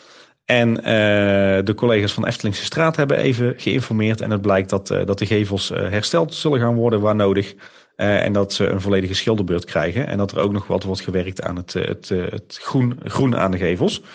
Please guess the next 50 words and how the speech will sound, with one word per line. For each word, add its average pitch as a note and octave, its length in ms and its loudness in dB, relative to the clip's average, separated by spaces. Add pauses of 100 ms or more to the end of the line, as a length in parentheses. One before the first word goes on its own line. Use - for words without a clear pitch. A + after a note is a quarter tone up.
(480)
Ehm, A#2+ 640 2 (540)
op C3 100 -4
zich F3 180 2
heel F3 200 2
interessant C#3+ 420 0
om G#2 60 -2
te G2+ 100 0
zien. E3 340 0
Aangezien A2+ 400 0
voor G#2+ 120 -2
mijn G2+ 180 2
gevoel, G2+ 460 -4
eh, F#2 420 0 (460)
ja, A#2+ 200 0
het, - 180 -6 (140)
de G2+ 60 0
gevels G2+ 360 0
van G2 180 -2
Ravelijn F#2 440 0
er F#2+ 80 -4
prima A2 280 0
in F#2 120 0
orde G2+ 240 0
waren. F2 380 0 (440)
Dus G2+ 140 -2
eigenlijk G2+ 320 2
weer G2 140 2
een G2 80 0
bevestiging G2 560 0
van G#2 140 -2
het G2 140 -4
feit G2 300 0
dat, F#2+ 260 -4
eh, F2+ 280 -2 (680)
dat F#2+ 240 -4
de D2 80 0
Efteling F#2+ 520 0
steeds A#2 240 0
meer A2 100 0
doet G#2+ 180 0
aan G2 140 -2
preventief A2 480 0
onderhoud. G2 520 -2
En G2+ 260 -4
het, G2 200 -4
eh, G2+ 140 0
ervoor G#2 200 -2
zorgt A2 320 0
dat, - 260 -4
eh, G2 260 4